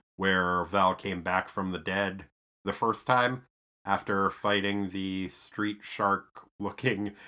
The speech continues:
Norse god of biathlons <laughs> who was looking for a promotion. And then sixty-nine was another, like, fill-in one-off issue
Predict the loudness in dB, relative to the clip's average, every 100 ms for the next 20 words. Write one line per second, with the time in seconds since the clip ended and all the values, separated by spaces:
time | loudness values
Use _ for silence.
0 | -10 2 2 2 -2 4 6 6 2 4
1 | 2 4 2 4 0 0 -4 -4 -2 -4
2 | -6 -4 -4 -4 -4 -4 -4 -8 -6 -6
3 | -6 -8 -6 -6 -8 -12 -14 _ _ _
4 | -4 2 2 0 -2 -4 -4 -4 0 4
5 | 4 4 0 -6 _ _ 0 2 4 4
6 | 6 4 6 2 2 -8 -10 0 2 4
7 | 2 2 0 2 0 0 -2 -6 -4 -6
8 | -4 -6